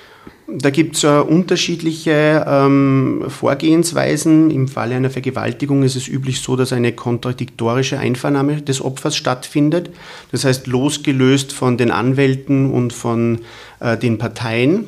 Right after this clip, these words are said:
Also da wird dann ein Richter oder eine Richterin die, das Opfer vernehmen und die anderen sind über eine Videokonferenz zugeschaltet.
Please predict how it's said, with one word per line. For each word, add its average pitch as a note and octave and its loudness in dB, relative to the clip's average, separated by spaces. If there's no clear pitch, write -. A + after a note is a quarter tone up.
Also A#2 -8
da A2+ -6
wird B2 -6
dann A#2 0
ein A2+ -2
Richter C#3 -2
oder A#2+ -2
eine A2+ -2
Richterin B2 -4
die, A2 -4
das A2+ -4
Opfer - -8
vernehmen A#2+ -2
und C3+ 0
die C3 4
anderen B2+ 0
sind C3 -2
über B2 -2
eine A#2 -2
Videokonferenz A#2 -4
zugeschaltet. G2+ -8